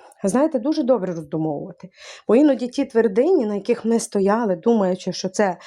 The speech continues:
правильно, а це неправильно, вони, Бог їх просто як горішки, щолк, щолк, щолк, щоб ми зрозуміли істину. Знаєте, я сьогодні подумала, що таке істина? Істина — це те, що не брехня. Понімаєте?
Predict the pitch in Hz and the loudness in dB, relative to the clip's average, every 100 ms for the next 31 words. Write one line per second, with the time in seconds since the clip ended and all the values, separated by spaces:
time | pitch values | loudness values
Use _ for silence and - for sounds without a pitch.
0 | - - - 202 190 185 - 180 202 180 | -20 -10 -4 -2 -2 -4 -6 -2 0 0
1 | 170 226 330 339 320 - - - 196 233 | 0 -2 -2 -4 -6 -12 -20 -6 -2 0
2 | 240 285 202 247 262 233 240 247 - 240 | 2 0 4 4 4 2 0 0 0 -2
3 | 233 226 202 175 202 220 220 - 185 - | 0 0 0 0 0 0 -2 -6 -8 -8
4 | - 285 285 - 254 247 - 254 254 - | -4 -2 -2 -4 -4 -4 -2 -2 -2 -6
5 | 202 196 208 240 - - - - _ 190 | -6 -4 -4 -6 -10 -20 -20 -20 _ 0
6 | 202 202 220 233 208 185 160 - 156 156 | 2 4 4 4 2 -2 -4 -6 -6 -6
7 | _ _ 196 208 294 277 233 233 240 226 | _ _ -4 0 0 0 -2 0 -2 0
8 | 220 208 185 - 294 285 277 214 190 - | -2 -2 -2 -4 -8 -2 -2 0 -2 -4
9 | 165 156 - - - 233 165 165 - - | -6 -4 0 0 2 -2 -2 -8 -20 -6
10 | - 196 - 240 359 - - 220 208 214 | -2 0 0 0 -2 -6 -2 -2 -2 -4
11 | 190 185 165 139 _ _ _ _ _ _ | -8 -10 -10 -10 _ _ _ _ _ _
12 | _ 175 190 - | _ -6 -4 -4